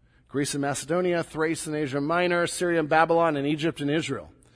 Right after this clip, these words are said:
But they didn't have the same power. And, and so we see that in the, in his greatness, he, he took fever and died, maybe malaria,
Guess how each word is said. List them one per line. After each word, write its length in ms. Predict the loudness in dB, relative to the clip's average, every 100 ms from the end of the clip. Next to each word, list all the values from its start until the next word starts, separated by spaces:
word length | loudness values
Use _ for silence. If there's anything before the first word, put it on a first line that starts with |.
| -20 -12 -6
But 120 | -2
they 100 | -2
didn't 220 | 0 0
have 160 | 0 -2
the 60 |
same 300 | -4 -4 -6
power. 460 | -4 -4 -4 -8 -16 _ _ _ -20 -20 -4
And, 180 | 2 4
and 200 | 4 4
so 180 | 6 6
we 180 | 4 0
see 460 | 0 2 4 6
that 180 | 8 8
in 140 | 8
the, 200 | 6 4 2
in 60 | 2
his 160 | 2
greatness, 840 | 2 8 8 8 6 6 6 0 -8 -16 -20 -6
he, 200 | 2 2
he 220 | 2 -2 0
took 280 | 2 0
fever 520 | -2 -2 2 4 10 10
and 160 | 10
died, 400 | 10 12 10 8
maybe 380 | 6 4 4 2
malaria, 720 | 6 8 10 10 10 10